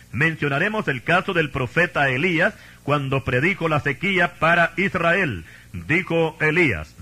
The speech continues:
"Vive Jehová, Dios de Israel, en cuya presencia estoy, que no habrá lluvia ni rocío en estos años,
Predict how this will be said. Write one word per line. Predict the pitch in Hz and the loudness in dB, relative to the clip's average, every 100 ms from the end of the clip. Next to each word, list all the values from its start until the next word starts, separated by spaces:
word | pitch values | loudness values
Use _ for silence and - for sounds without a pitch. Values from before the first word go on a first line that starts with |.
| 92 | -4
"Vive | 113 165 170 | 0 2 2
Jehová, | 156 156 160 165 | 2 2 4 2
Dios | 123 151 175 | 2 0 2
de | 160 | 2
Israel, | 151 156 156 185 202 - - - | 2 4 2 2 -2 -12 -20 -2
en | 165 156 | 0 0
cuya | 151 165 156 151 | 0 2 2 2
presencia | 143 - 185 190 185 | 0 2 2 2 -2
estoy, | - 196 156 80 - - - | 0 0 0 -2 -10 -12 -2
que | 156 | 0
no | 120 110 156 202 | 0 0 2 4
habrá | 185 185 | 6 4
lluvia | 160 208 196 170 175 | 4 0 -2 0 0
ni | 147 156 | 0 0
rocío | 208 180 147 214 202 | 0 0 -2 0 2
en | 160 | 2
estos | 180 175 147 | 0 0 2
años, | 160 170 185 | 2 2 -2